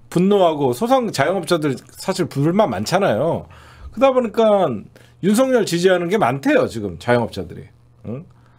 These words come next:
집 전화는 없거든요. 그래서 십 프로는 일단은 지고 들어가고 있어요. 근데 제가 가보니까 그 김부겸 총리가 원래는 지금 이십 일까지 방역이 지금 걸려 있거든요.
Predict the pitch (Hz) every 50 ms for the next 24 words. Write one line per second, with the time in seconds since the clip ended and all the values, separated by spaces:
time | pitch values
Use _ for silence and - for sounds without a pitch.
0 | _ _ _ - - 180 196 330 285 294 285 277 208 131 135 135 - 277 233 208
1 | 143 110 101 98 107 104 92 85 107 127 156 180 202 185 - - - 302 339 330
2 | 302 285 277 262 233 180 190 208 202 254 226 214 196 151 - - 220 220 311 277
3 | 311 254 202 151 123 104 95 101 95 - - 95 90 90 95 110 113 - - -
4 | - - - - - - - - - - - 208 240 240 240 226 214 175 143 -
5 | - - - - 180 185 214 214 208 185 147 170 185 185 180 170 170 202 196 185
6 | 156 - - - - _ _ _ - 120 127 127 123 90 90 90 - 120 117 -
7 | - - - - - - - - - - 165 180 208 233 277 262 226 - 202 202
8 | 180 165 139 175 214 185 113 85 - - - _ _ - - - - - - -
9 | - - - - - - _ - 131 147 180 226 240 226 196 143 - 147 147 151
10 | 135 123 151 196 214 - 277 262 277 277 277 - 240 220 190 196 170 131 131 139
11 | 160 160 151 143 143 120 131 131 131 117 113 113 123 147 147 110 - 120 95 101
12 | 101 123 180 254 285